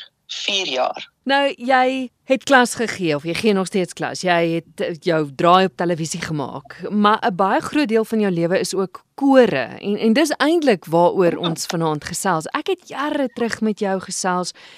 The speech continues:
Speaker 2: oor die Klein Libertas Koor. Ek dink dit was net toe die Klein Libertas Theater afgebrand het.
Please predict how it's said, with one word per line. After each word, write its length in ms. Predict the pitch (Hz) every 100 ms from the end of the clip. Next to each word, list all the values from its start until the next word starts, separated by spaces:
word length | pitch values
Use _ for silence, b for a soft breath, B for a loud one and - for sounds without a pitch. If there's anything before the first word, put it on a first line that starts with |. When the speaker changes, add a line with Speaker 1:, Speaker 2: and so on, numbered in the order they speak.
| B B B -
Speaker 2:
oor 200 | 240 220
die 140 | 220 -
Klein 340 | 277 269 254 185 151
Libertas 680 | 170 214 247 - 254 -
Koor. 360 | - - 285 311 302
Ek 120 | -
dink 160 | 220 220
dit 100 | 240
was 160 | 214 156
net 540 | 147 156 185 220 - -
toe 100 | 233
die 120 | 202
Klein 280 | 156 214 196
Libertas 400 | 170 180 185 170
Theater 440 | - 160 147 165 -
afgebrand 640 | 196 208 262 226 233 233
het. 220 | 247 240